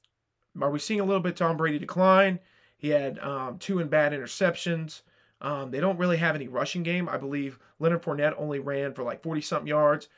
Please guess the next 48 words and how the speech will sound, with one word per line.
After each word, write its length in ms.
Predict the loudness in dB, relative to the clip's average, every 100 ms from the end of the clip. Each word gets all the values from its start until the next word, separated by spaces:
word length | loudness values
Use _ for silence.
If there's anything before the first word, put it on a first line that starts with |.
| _ _
They 100 | -6
had 140 | -2
fifty-three 500 | -2 -2 -6 -4 -4
yards 320 | -2 -2 -4
total. 320 | -2 0 2 -2
You 160 | -8 -4
gotta 320 | 0 0 -2
take 240 | -6 -12
some 160 | -12 -14
pressure 340 | -6 -6 -4
off 160 | -8 -8
of 80 | -10
Tom 220 | -10 -10
Brady. 360 | -8 -10 -14 _ _ _ _ _
You've 260 | -16 -16 -4
got 340 | -2 -2 -4
to 100 | -6
have 180 | -6 -6
some 180 | -8 -10
pressure 300 | -8 -8 -8
taken 240 | -12 -12
off 140 | -12 -12
of 80 | -10
that. 180 | -10
Running 220 | -6 -6 -4
game 160 | -10
has 260 | -8 -8 -6
to 80 | -8
get 160 | -4
going. 320 | -2 -2 -4 -8 _ _ _ _ _
Tom 180 | -4 2
Brady 220 | 2 2
is 80 | 4
older. 400 | 4 4 0 -4 _ _ _ _ _
I 100 | -8
mean, 160 | -6 -8
he's 140 | -4
not 160 | 0 2
what 80 | 2
he 60 |
used 220 | 0 -4 -8
to 80 |
be. 260 | -6 -6 -6
He's 160 | -10 -6
still 140 | -2
pretty 180 | 0 2
good, 400 | 4 4 2 -4 _ _
obviously. 560 | 2 2 2 -4 -6